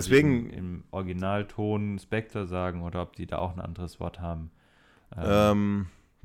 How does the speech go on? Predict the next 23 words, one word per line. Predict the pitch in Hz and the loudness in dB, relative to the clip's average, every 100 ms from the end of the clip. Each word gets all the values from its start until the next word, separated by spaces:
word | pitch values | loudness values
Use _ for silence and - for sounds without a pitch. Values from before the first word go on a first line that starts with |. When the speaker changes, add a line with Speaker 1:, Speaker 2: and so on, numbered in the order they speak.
| - - | -20 -8
Speaker 1:
genau, | - 110 113 | -2 2 4
da | 101 | 4
wollen | 110 | 2
wir | 113 | 2
auch | |
nochmal | 110 113 110 | 2 2 2
auf | 101 | 2
unser | 107 110 | 2 2
Gewinnspiel | 104 110 151 - 95 | 2 0 -2 -4 -2
aufmerksam | 78 104 90 - 87 | -2 -2 -4 -4 -2
machen. | 87 98 113 | -2 -2 -6
Eine | - 78 120 117 110 | -4 -2 2 4 4
Speaker 2:
<laughs> | |
Speaker 1:
gebrauchte, | 113 110 - - 104 110 151 160 - - - | 6 2 2 -2 2 4 4 4 0 -4 -2
eine | - 110 | -2 -4
stark | - 120 113 131 | -2 2 2 2
gebrauchte | 110 101 101 120 110 | -2 0 0 0 0
Lizenz | 98 95 - 107 117 - | 0 -2 -2 -2 -2 -4
zum | - 101 | -6 -6
Töten | 110 107 - 98 | -2 -2 -2 -4
V | 101 104 92 | 0 0 0
H | |
S, | 98 113 - | -2 -8 -10